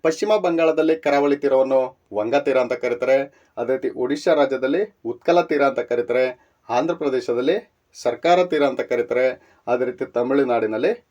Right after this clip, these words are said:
ಕೋರಮಂಡಲ ತೀರ ಅಂತ ಕರೀತಾರೆ. ನೋಡಿ ಸ್ನೇಹಿತರೆ, ಇಷ್ಟು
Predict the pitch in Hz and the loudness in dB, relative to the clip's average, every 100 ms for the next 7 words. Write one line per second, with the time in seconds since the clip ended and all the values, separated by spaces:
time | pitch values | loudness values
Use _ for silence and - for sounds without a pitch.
0 | _ - 147 185 170 123 117 107 110 104 | _ 0 2 2 -2 -2 -2 -4 -4 -4
1 | 113 190 196 180 143 107 95 _ _ _ | -4 -4 -2 -2 -2 -4 -6 _ _ _
2 | _ _ _ - 208 214 202 196 151 175 | _ _ _ 0 0 0 2 4 4 2
3 | - 131 131 175 | 0 0 2 0